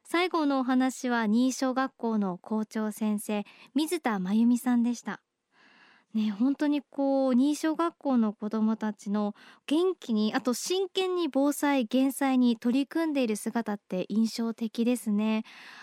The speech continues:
それが家族や、あと町の人に伝わっていくんでしょうね。なんかそれがこう、一番自分の命は自分で守るということを徹底していくことには大切なのかなという感じがします。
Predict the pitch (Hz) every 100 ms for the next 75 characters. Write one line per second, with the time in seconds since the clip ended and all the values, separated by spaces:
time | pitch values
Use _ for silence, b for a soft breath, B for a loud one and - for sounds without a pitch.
0 | B - 349 392 403 - 427 440 - 262
1 | 247 233 247 233 B B 240 269 - 381
2 | 403 - 415 294 202 - 254 254 262 -
3 | 269 262 277 262 226 - 208 196 202 208
4 | B B B 285 311 277 285 311 359 -
5 | 359 320 - 302 302 285 254 262 285 285
6 | 285 269 - 208 185 190 - 214 240 220
7 | 214 208 _ 220 240 247 220 208 196 196
8 | 202 208 185 - 208 _ - 262 240 269
9 | 262 - 262 240 208 190 B B B -
10 | 208 226 247 233 254 262 240 208 208 214
11 | 214 190 - 196 196 190 190 - 190 190
12 | 202